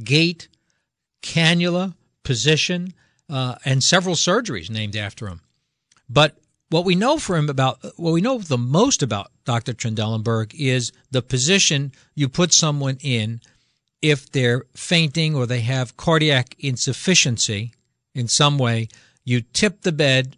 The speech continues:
toward their head. So someone's laying flat on their back, you raise the feet up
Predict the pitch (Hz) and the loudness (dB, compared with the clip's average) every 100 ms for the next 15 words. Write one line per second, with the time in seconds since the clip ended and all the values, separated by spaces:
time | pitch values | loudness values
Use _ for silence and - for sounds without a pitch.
0 | _ - 151 143 135 127 180 101 - 120 | _ -4 0 0 0 0 -2 -2 -4 -2
1 | 175 170 147 131 143 160 147 - 135 147 | 0 0 -2 0 0 0 0 0 0 2
2 | 131 123 113 175 135 117 - - - 123 | 0 -2 0 0 0 -2 -10 -20 -8 -4
3 | 123 120 151 165 151 - 120 - 190 190 | -2 4 6 6 4 0 -4 -4 -4 -4
4 | - 107 110 | -2 -4 -4